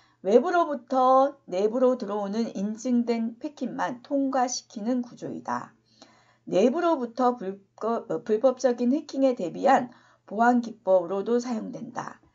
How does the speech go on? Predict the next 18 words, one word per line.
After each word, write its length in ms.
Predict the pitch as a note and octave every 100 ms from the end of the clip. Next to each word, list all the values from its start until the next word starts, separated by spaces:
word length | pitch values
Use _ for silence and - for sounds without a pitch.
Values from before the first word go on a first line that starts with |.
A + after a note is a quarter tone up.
| _ _ _
해킹 440 | - F#4 A4+ E4 C4+
등 200 | F#3+ D#3+
외부로부터의 800 | D#3+ G3+ A#3+ D#4 C4+ B3+ B3+ A3+
유출을 340 | D#3+ - G3+ G3
막기 320 | C#3 D3 E3
위해 140 | E3+
사용되는 680 | - A#3+ A#3+ G3+ F3+ B3 C#4
보안 500 | - F3+ F#3+ A#3+ A#3+ - _ _
기법이다. 840 | - - - G3 - - F#2 - _ - -
이 120 | A3+
보안, 680 | - G#3 D4+ D#4+ D4+ A#3+ - - _ _ -
어, 220 | E3 D#3
이 180 | D3+ -
방화벽, 680 | - F3+ C#4 C4 G#3 - _ -
이것은요, 720 | F#3+ G#3 G3 F#3 B3 E4 C#3 - _ _
이 140 | - G#3+
내부가 520 | E3+ F#3 A3+ D4+ C4+
있으면, 760 | D#3+ - - D3 E3+ F#3+ C4+